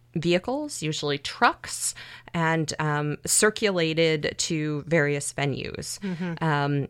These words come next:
Speaker 1: and of course, there are serious considerations in terms of insurance and security, but it is a highly professionalized, um, act.
Speaker 2: So what about, uh, actually finding places for, to,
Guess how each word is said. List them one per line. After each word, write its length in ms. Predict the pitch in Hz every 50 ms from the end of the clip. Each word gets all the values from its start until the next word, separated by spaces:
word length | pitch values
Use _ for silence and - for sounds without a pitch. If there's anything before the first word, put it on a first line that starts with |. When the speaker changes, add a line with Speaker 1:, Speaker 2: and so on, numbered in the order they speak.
| - - -
Speaker 1:
and 160 | 170 156 147
of 100 | 143 -
course, 180 | - 156 147 -
there 260 | - 151 143 139 143
are 60 | 139
serious 480 | 135 - - - 151 143 147 147 147 -
considerations 720 | - 143 131 - 135 135 131 135 - - - 147 139 -
in 80 | 131 135
terms 260 | - 139 139 139 131
of 80 | 135 143
insurance 720 | 135 139 - - - 233 214 208 196 185 175 165 - -
and 120 | 151 139 -
security, 760 | - 156 147 - - - 185 185 180 175 170 170 160 165 165
but 220 | 151 160 156 151
it 120 | 151 151 147
is 240 | 147 147 147 143 -
a 60 | 165
highly 420 | - - 165 160 156 156 156 151
professionalized, 1080 | 143 - - 147 - 151 147 - - - 147 139 135 135 131 131 131 - - - - - - 120
um, 380 | - 139 131 131 131 - - - - _ _ _ _ _ - - - -
act. 540 | 147 127 - 135 - - - - - - - - - - -
Speaker 2:
So 260 | - - 226 208 196
what 220 | 220 226 196 202
about, 400 | 208 202 202 190 185 190 190 -
uh, 240 | 202 185 180 175 175 -
actually 400 | - 170 170 - - - 170 170
finding 460 | - - 180 165 165 165 165 170 160
places 540 | 151 - - 165 160 160 - 170 151 - -
for, 340 | - - 165 151 156 165 165 -
to, 160 | - - -